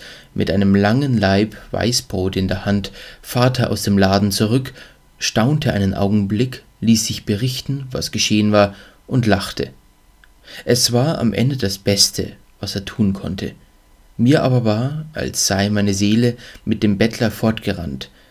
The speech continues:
ins Unbekannte, in die Abgründe der Welt, und es dauerte lange, bis ich zum Nachdenken darüber kam, warum wohl der Mann vor dem Brotlaib davongelaufen war, so wie einst ich vor dem dargereichten Bissen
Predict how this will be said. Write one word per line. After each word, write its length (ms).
ins 220
Unbekannte, 840
in 120
die 120
Abgründe 480
der 140
Welt, 360
und 160
es 140
dauerte 380
lange, 440
bis 180
ich 120
zum 160
Nachdenken 600
darüber 440
kam, 360
warum 480
wohl 220
der 140
Mann 540
vor 240
dem 200
Brotlaib 760
davongelaufen 840
war, 220
so 320
wie 240
einst 440
ich 360
vor 260
dem 560
dargereichten 840
Bissen 440